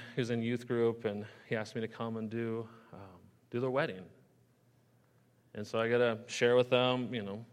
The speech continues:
what I know about marriage and go through some premarital counseling and walk through 'em with that.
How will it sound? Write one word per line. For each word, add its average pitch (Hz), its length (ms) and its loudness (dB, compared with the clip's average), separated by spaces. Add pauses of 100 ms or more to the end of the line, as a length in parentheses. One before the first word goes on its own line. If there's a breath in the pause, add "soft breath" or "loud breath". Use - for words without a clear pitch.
(100)
what 110 160 -2
I 123 80 2
know 117 240 0
about 117 640 -2
marriage 117 600 2
and 110 200 -4
go 117 140 2
through 123 160 -8
some 117 280 -6 (300 loud breath)
premarital 131 480 2
counseling 120 560 -4
and 117 100 -2
walk 117 280 -4
through 131 160 0
'em 127 80 -2
with 123 160 -2
that. 120 240 2